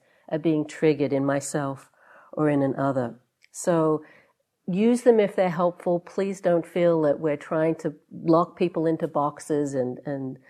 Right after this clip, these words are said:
limit you in any way. It, it's just a tool if it's helpful for you. In this,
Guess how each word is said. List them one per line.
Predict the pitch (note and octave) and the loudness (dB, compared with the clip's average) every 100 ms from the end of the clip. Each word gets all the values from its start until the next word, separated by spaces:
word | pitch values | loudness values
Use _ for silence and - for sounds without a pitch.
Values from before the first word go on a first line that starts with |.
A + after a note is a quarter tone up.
| _ _ | _ _
limit | E3 E3+ F3 D#3+ | 2 6 6 6
you | D#3+ D3 | 4 0
in | - D3+ | 0 0
any | D3+ D#3 D#3 | 2 2 2
way. | D3+ C#3 C3+ B2+ | 0 0 0 -2
It, | C3 C3+ - | -4 -6 -8
it's | C#3+ - - | -12 -12 -4
just | E3 D#3+ D#3 | -4 -2 -8
a | |
tool | - - D#3+ D3+ D3+ D3+ | -6 -2 0 0 -2 -4
if | D#3+ D#3+ | -4 -6
it's | - | -8
helpful | - C3+ - C3+ | -8 -10 -10 -14
for | - C3+ B2+ | -8 -6 -4
you. | B2+ B2 - _ _ _ - _ - - - - _ | -6 -8 -14 _ _ _ -20 _ -20 -20 -20 -20 _
In | A3 A3+ | 6 6
this, | G3 F#3 - | 4 0 -6